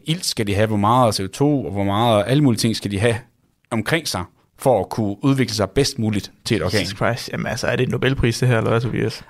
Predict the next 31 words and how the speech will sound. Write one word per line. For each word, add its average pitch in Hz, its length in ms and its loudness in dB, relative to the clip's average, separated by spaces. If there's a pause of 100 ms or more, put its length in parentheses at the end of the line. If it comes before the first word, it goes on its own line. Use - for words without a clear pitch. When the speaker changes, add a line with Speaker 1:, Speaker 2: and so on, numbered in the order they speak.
(120)
Speaker 1:
Ah, 127 480 2
det 143 80 -8
tror 127 140 2
jeg - 60 -6
ikke. - 120 -12 (160)
Jeg - 60 -4
tror 165 140 6
ikke, 156 100 0
jeg 139 60 -8
tror 156 120 4
ikke, - 80 2
det 131 60 -4
er 113 40 0
en 104 60 0
Nobelpris. 101 380 -2 (460)
Øh, 104 180 4
for - 100 -6
det 120 140 4
er, 131 60 4
det 127 120 0
er 117 40 2
stadigvæk, 127 640 2 (320)
det 117 60 0
er 113 40 2
nok 127 200 4
en 143 160 4
af, 110 120 0
en 135 160 2
af 110 80 2
mange 123 400 4 (840)
vigtige, 101 560 -2